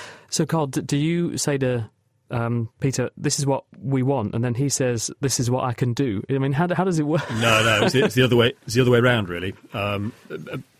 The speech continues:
Speaker 2: this is Halley six, so we built five stations before. For Halley six, what we wanted was to go out to the marketplace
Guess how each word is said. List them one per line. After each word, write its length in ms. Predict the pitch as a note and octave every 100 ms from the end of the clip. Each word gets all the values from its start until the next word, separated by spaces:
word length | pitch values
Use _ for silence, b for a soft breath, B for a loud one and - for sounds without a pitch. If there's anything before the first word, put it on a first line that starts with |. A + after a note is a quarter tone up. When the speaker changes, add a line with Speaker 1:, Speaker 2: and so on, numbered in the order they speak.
| _
Speaker 2:
this 240 | - - A#2+
is 100 | C3
Halley 180 | B2+ G#2
six, 320 | - F2+ -
so 360 | - F#2+ F#2+ G2
we 120 | G2+
built 240 | A#2 A2
five 280 | - G#2+ G2
stations 340 | - F#2+ G2
before. 380 | F2 F#2+ G#2 E2+ -
For 120 | A2
Halley 220 | G2+ A#2
six, 460 | - - A#2+ - -
what 100 | G2+
we 80 | F#2+
wanted 400 | G#2 A2+ F#2 F2
was 100 | E2
to 80 | -
go 100 | G#2
out 100 | F#2+
to 60 |
the 80 | G2
marketplace 760 | G#2 F#2+ G#2 - E2+ E2 -